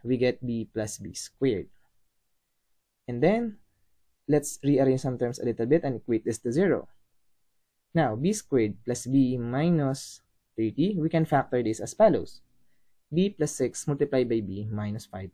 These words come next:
equals zero, because six multiplied by negative five, this is thirty, and six plus negative five,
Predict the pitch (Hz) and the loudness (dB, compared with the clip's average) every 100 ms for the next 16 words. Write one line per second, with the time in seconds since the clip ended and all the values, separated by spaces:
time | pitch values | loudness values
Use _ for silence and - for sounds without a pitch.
0 | _ 110 - 98 87 95 - 110 135 151 | _ -12 -10 -10 -8 -10 -12 -4 2 2
1 | 110 107 123 131 123 123 - - _ _ | 2 -2 -4 0 0 -2 -6 -16 _ _
2 | _ _ - 180 170 - - 135 139 143 | _ _ -2 0 0 -4 -6 -2 0 -2
3 | 143 131 123 117 113 110 104 - 104 - | 0 0 2 0 -2 -4 -6 -6 -10 -4
4 | 131 131 131 127 - 127 123 - - _ | -2 0 -2 -4 -4 0 0 -2 -10 _
5 | 113 107 - - 175 190 175 170 170 - | -2 -2 -6 -2 0 0 0 -2 -2 -4
6 | 127 120 117 113 107 - - - 170 - | -6 -6 -8 -6 -8 -8 -8 -4 -4 -4
7 | - - - _ _ _ _ _ _ _ | -16 -16 -20 _ _ _ _ _ _ _
8 | - 135 117 - 123 127 - 127 104 - | -2 0 0 -4 -6 -2 -2 -2 -6 -6
9 | 117 113 107 | -6 -4 -4